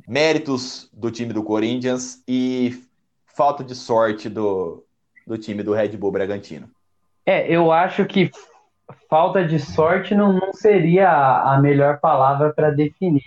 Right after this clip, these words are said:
Speaker 2: né? O, teve a bola na trave, sim, do,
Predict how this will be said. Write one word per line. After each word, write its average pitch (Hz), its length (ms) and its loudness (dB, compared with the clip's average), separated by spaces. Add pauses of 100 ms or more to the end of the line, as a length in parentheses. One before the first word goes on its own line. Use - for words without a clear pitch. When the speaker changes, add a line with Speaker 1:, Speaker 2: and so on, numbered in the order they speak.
(100)
Speaker 2:
né? - 120 -18 (680)
O, 123 440 2
teve 165 220 2
a 170 80 2
bola 143 300 2
na 135 180 0
trave, 135 360 0
sim, 131 360 2
do, 120 400 2